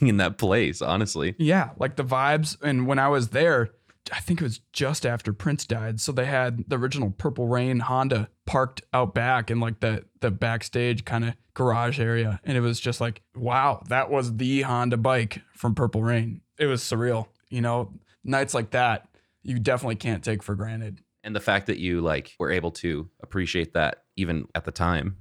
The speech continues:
Speaker 1: you know, and being able to look back on that fondly and, like, you took it in.
Speaker 2: Definitely.
Speaker 1: Okay, so I have, I have many, many questions about your studio because you've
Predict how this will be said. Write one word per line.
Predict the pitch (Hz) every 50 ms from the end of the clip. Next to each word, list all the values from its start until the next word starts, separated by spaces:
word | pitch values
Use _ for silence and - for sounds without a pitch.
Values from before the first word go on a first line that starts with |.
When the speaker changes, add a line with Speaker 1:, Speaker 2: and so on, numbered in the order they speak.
| - _ -
Speaker 1:
you | - 82
know, | 78 76 73 73 -
and | 80 80 76 76 69 82 80 - -
being | 95 90 82
able | 80 80 78 80
to | - - - 69 64 -
look | - 80 80 - -
back | 76 73 73 -
on | 78 78
that | 78 76 - -
fondly | - 76 73 76 80 82 65 55
and, | 69 80 78 -
like, | 73 73 - -
you | 87 80
took | - - 98 82 -
it | 80 76
in. | 78 73 71 - 101 101 - _ _ _ _ _ _
Speaker 2:
Definitely. | - 127 123 - 120 117 117 110 120 - _ _ _ _ - - -
Speaker 1:
Okay, | 131 131 135 139 92 82
so | - - - 127 120 117 -
I | 110 110 117 131
have, | 139 147 147 139 135 120 104 98 - - _ _ _ _ -
I | 101 104
have | 107 123 120 107
many, | 98 95 95 98 101 101
many | 98 95 90 90 90
questions | 82 - - 85 78 - - 85 78 78 76 - - -
about | 87 76 85 82 78 - -
your | 85
studio | 80 - - 92 85 82 78 71 62
because | - - 85 - - 90 80 76 82
you've | 82 82 80